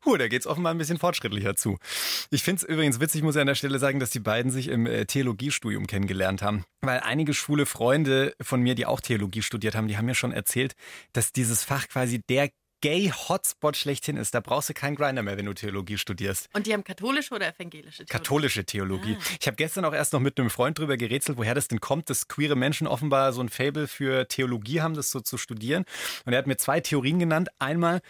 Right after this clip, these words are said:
Speaker 1: queere Menschen haben eh schon mehr Empathievermögen wegen so der ganzen Geschichte, die sie durchmachen, und sehen die Nöte anderer Menschen vielleicht eher und wollen deswegen helfen. Und deswegen will man dann gerne Theologe oder Theologin werden.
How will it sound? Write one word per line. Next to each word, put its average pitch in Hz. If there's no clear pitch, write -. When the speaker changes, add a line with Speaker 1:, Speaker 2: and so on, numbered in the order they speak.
Speaker 1:
queere 165
Menschen 147
haben 135
eh 151
schon 151
mehr 139
Empathievermögen 160
wegen 123
so 117
der 110
ganzen 107
Geschichte, 160
die 147
sie 139
durchmachen, 139
und 120
sehen 123
die 123
Nöte 123
anderer 113
Menschen 113
vielleicht 104
eher 175
und 135
wollen 117
deswegen 110
helfen. 165
Und 123
deswegen 113
will 113
man 110
dann 104
gerne 104
Theologe 113
oder 110
Theologin 143
werden. 151